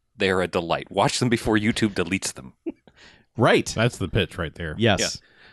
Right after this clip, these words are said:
Speaker 2: Um,
Speaker 1: 'Cause it will happen. It's probably already happening in some timeline.
Speaker 2: Sure. I'm gonna say this since you brought it up. And th-
Speaker 1: Okay.
Speaker 2: this is something that I was gonna t-, tell you guys off air, but I'm just gonna tell you on air and get everybody excited. Uh,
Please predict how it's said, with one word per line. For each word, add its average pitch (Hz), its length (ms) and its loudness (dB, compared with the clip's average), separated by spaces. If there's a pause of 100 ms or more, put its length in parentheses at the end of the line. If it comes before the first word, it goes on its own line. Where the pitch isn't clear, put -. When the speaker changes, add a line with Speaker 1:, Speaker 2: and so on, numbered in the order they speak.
(140)
Speaker 2:
Um, 95 440 2 (100)
Speaker 1:
'Cause 131 140 0
it 175 100 6
will 208 160 8
happen. 113 380 2
It's - 400 -12 (480)
probably 120 420 4
already 85 280 4
happening 71 500 -8 (360)
in 78 260 -10
some 80 220 -6
timeline. 78 460 -8 (160)
Speaker 2:
Sure. - 240 -6 (720)
I'm 135 100 4
gonna 135 100 4
say 143 180 4
this 220 320 2 (100)
since 127 300 0
you 120 40 -2
brought 117 220 4
it 113 60 0
up. 110 200 -2 (1080)
And 95 400 0
th- 87 120 -2
Speaker 1:
Okay. - 140 -6
Speaker 2:
this 107 240 0
is 104 100 0
something 104 380 0
that 98 140 2
I 98 60 6
was 95 120 0
gonna 95 280 -4
t-, - 140 -16 (120)
tell 107 160 0
you 90 100 0
guys 92 160 0
off 131 220 4
air, 135 160 4
but 104 100 0
I'm 85 100 -4
just 80 140 -10
gonna 82 160 -6
tell 85 160 -4
you 82 160 -2
on 92 160 -2
air 95 220 -2
and 80 120 -8
get 80 140 -8
everybody 80 280 -6
excited. - 320 -12 (540)
Uh, 90 640 2